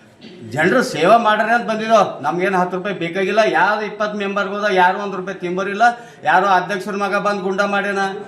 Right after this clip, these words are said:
ಮೆಂಬರ್ ಮಗ ಬಂದ್ ಗುಂಡ ಮಾಡ್ಯಾನ, ಉಪಾಧ್ಯಕ್ಷರು ಮಗ ಬಂದ್ ಗುಂಡಗಿರಿ ಮಾಡ್ಯಾನ ಅಂತ ಬರ್ದಾರ.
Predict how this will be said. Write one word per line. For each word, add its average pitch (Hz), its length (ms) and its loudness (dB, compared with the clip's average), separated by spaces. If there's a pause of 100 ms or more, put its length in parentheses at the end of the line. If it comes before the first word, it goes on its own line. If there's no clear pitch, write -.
(220)
ಮೆಂಬರ್ 151 380 2
ಮಗ 180 200 4
ಬಂದ್ 185 260 4
ಗುಂಡ 180 180 4
ಮಾಡ್ಯಾನ, 185 320 4
ಉಪಾಧ್ಯಕ್ಷರು 185 920 2
ಮಗ 185 240 4
ಬಂದ್ 185 240 4
ಗುಂಡಗಿರಿ 185 380 2
ಮಾಡ್ಯಾನ 190 260 2
ಅಂತ 208 100 -6
ಬರ್ದಾರ. 185 400 4